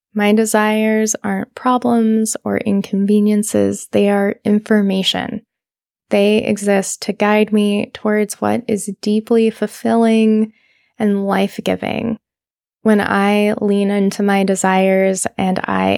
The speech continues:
am a steward of them, I actually become more capable of affecting the world around me for good. I'm allowed to learn a new way to be with my desires and to become someone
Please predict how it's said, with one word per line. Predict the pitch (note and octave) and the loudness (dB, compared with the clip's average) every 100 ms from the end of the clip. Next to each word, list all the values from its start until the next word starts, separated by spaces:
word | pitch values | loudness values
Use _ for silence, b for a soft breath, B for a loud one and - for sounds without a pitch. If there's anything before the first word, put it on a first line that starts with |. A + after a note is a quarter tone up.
| - | -2
am | G3+ F#3+ | -4 -2
a | F#3+ F#3+ F#3+ | -2 -2 -2
steward | - - - G#3+ G#3+ G#3+ G3+ | -4 -6 -4 0 2 4 2
of | - F#3 | 0 -2
them, | F3+ F3+ F3+ - | 0 0 0 -4
I | G#3+ G#3+ | -6 -4
actually | G#3+ G#3+ - A3 G#3+ | -4 -4 -2 0 0
become | G#3+ G3+ - G#3 | 0 -4 -4 -2
more | F#3+ G3 | 0 -2
capable | G3 - G#3 G3+ G3+ G3+ G3 G3 - G#3+ | -4 -6 -4 -2 0 0 0 0 -4 -2
of | G3+ G3+ - | -2 -2 -4
affecting | - - G3 - G3 | -6 -4 -6 -2 0
the | G3 | 0
world | F#3 F#3 F#3 - | 2 0 0 -2
around | F#3+ F3 F3+ | -2 0 0
me | F3+ F3 | 0 -2
for | F3 - | -4 -6
good. | F#3+ - - A3+ _ _ _ _ _ _ - | -4 -2 -2 -4 _ _ _ _ _ _ -4
I'm | G#3+ | 0
allowed | A3 G#3+ G#3+ | 2 2 0
to | G#3 G#3 | -2 -2
learn | G3+ G3+ G3+ G3 - | 0 0 0 -2 -2
a | |
new | G3 G3 G3 G#3 G#3+ G#3+ G#3+ | 0 2 2 2 2 0 -2
way | - F#3 F#3 F#3 - - | -2 0 0 -4 -8 -10
to | - | -4
be | F#3+ G#3 G#3 G#3+ | -2 0 2 2
with | G3+ G3+ | 2 -2
my | F#3+ F#3 | -4 -2
desires | F3+ - - G1+ G1+ - - _ _ _ _ _ | -4 -4 -6 -4 -6 -6 -12 _ _ _ _ _
and | - A3 A3+ A#3 | 0 4 4 2
to | |
become | A3 A3 G#3+ A3 G#3 | 0 0 -2 -4 -2
someone | G3+ G#3 G3+ G3+ G3+ G#3 | -2 -2 -2 -2 -2 -4